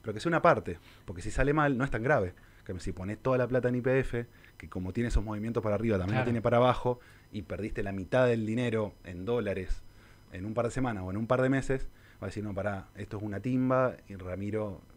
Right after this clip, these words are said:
Speaker 1: eh, es un kamikaze y
Speaker 2: Sí,
Speaker 1: me mandó
Speaker 2: sí,
Speaker 1: al
Speaker 2: sí,
Speaker 1: muere".
Speaker 2: sí, sí.
Speaker 1: Entonces,
Speaker 2: Hay que estudiar.
Speaker 1: para llegar a esto,
Speaker 2: Sí.
Speaker 1: a estos retornos, a estos niveles,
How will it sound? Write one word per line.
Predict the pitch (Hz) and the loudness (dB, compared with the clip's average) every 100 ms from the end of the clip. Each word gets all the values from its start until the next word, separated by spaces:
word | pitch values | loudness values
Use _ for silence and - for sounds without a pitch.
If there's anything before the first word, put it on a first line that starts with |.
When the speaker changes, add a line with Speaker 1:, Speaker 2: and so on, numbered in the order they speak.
| - | -14
Speaker 1:
eh, | 95 90 87 85 85 - - | -12 -10 -10 -10 -14 -18 -18
es | 95 | -14
un | 90 | -10
kamikaze | 90 90 107 - 110 | -10 0 0 2 0
y | |
Speaker 2:
Sí, | 107 | 2
Speaker 1:
me | 135 | 0
mandó | 95 | 2
Speaker 2:
sí, | 98 | 2
Speaker 1:
al | |
Speaker 2:
sí, | 120 | 4
Speaker 1:
muere". | 127 95 | 4 2
Speaker 2:
sí, | 101 | -4
sí. | - 123 | -12 -14
Speaker 1:
Entonces, | 120 - 98 107 - - - - | -10 -2 2 2 0 -20 -20 -12
Speaker 2:
Hay | 127 | -8
que | 123 | -6
estudiar. | 127 147 123 107 104 | -6 -4 -4 -6 -2
Speaker 1:
para | 117 101 | 2 4
llegar | - 98 104 139 | 4 4 6 6
a | 135 | 6
esto, | 147 - 170 175 | 4 4 4 4
Speaker 2:
Sí. | - | 2
Speaker 1:
a | 107 | 4
estos | 120 - 123 | 8 8 6
retornos, | 113 110 113 127 143 117 | 4 0 4 4 4 2
a | 117 | 0
estos | 135 | -2
niveles, | 120 117 131 135 | -2 -2 -2 -2